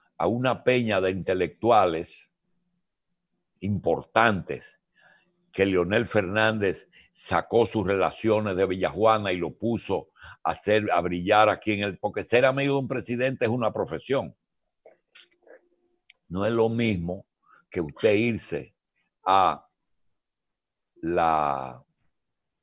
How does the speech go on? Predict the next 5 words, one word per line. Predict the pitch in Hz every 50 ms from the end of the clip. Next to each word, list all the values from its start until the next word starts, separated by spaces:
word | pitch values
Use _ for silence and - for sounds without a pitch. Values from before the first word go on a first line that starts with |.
| _ _ _
población | - 98 92 85 85 87 78 - - - 110 113 110 110 110 101 78 - _ _ _ _ _ _ _ _ _ _ _ _ _ _ -
de | 87 92
Padre | 92 - 98 95 92 95 92 87
Las | 85 85 - -
Casas | - 107 113 117 110 - - - 80 78 - - - _